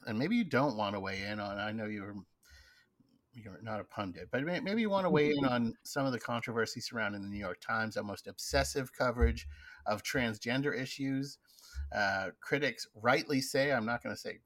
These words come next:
Speaker 1: critics say, because they're right, um, is that it, it, it,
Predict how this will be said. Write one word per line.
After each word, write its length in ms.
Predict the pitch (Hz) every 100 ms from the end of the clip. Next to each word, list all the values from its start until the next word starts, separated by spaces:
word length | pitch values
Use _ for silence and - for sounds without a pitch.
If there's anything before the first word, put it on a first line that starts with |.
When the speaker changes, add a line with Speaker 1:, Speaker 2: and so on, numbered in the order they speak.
| _ _
Speaker 1:
critics 340 | - 202 208 -
say, 280 | 196 156 120
because 320 | 113 110 104
they're 240 | 110 117
right, 420 | 117 147 113 110 - - - - - - -
um, 520 | 110 107 110 107 110 - -
is 120 | 120
that 180 | 123 113
it, 160 | 101
it, 180 | - 117 - -
it, 200 | 123